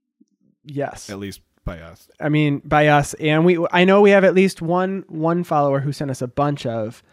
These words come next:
Speaker 1: suggestions as well. So thank you, J C. Um, I will probably use one of those today.
Speaker 2: Woo!
Speaker 1: So Commander Products twenty twenty.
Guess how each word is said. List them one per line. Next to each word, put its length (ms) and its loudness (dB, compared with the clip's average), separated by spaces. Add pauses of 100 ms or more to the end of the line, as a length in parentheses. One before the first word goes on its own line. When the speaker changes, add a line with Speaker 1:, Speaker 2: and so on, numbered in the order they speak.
(300)
Speaker 1:
suggestions 680 -4
as 120 -6
well. 200 -2
So 160 -8
thank 220 -6
you, 80 -2
J 160 -4
C. 300 -6 (380)
Um, 380 -8 (120)
I 460 -6 (120)
will 360 -6
probably 320 -4
use 180 -2
one 120 -4
of 60 -8
those 200 -12
today. 340 -10 (200)
Speaker 2:
Woo! 280 -6 (1040)
Speaker 1:
So 520 4
Commander 380 0
Products 360 -10
twenty 480 -10
twenty. 680 -14